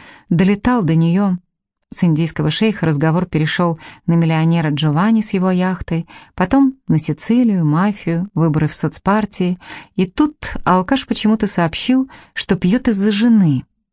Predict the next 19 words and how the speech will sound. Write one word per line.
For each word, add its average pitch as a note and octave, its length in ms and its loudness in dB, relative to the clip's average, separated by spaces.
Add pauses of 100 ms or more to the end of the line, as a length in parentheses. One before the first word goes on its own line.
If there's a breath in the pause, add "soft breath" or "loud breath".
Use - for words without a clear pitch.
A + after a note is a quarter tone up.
(160)
Она E3 260 2
сбежала D#3+ 420 0
с D3+ 60 -4
другим. D#3+ 400 0 (1200)
Правда, E3+ 480 0 (380)
там C4 300 2 (120)
не G3 140 2
клеится. - 580 -6 (640)
Говорит, F3 540 0
хочет - 320 -4
вернуться, E3+ 640 0 (440 loud breath)
но A#3 100 2
все B3+ 180 -2
думает, A3+ 680 2 (280)
а D#3 80 0
у D#3 40 2
нас D#3 240 -2
ведь D3+ 120 0
дети. E3 420 -2